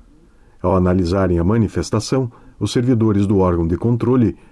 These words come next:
consideraram procedente a reclamação de que algumas exigências previstas no edital da disputa restringiam a competitividade da licitação. Dessa forma,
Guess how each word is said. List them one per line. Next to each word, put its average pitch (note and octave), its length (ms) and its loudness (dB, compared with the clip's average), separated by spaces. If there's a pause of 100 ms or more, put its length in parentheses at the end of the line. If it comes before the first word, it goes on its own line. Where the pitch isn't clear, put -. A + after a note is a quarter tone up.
(100)
consideraram A#2 720 0
procedente A#2 800 0
a E2+ 60 -2
reclamação G2+ 800 -2 (320)
de G#2+ 100 -2
que - 80 -6
algumas A#2+ 460 2
exigências A#2 760 0 (260)
previstas F#2 560 0
no F#2 80 0
edital E2 380 -2
da D2+ 140 -4
disputa C3 600 -2 (380)
restringiam A#2+ 760 0
a A2 80 0
competitividade G#2 1080 -2
da G#2 140 -2
licitação. G2+ 760 -2 (960)
Dessa E2+ 360 -4
forma, A2 500 0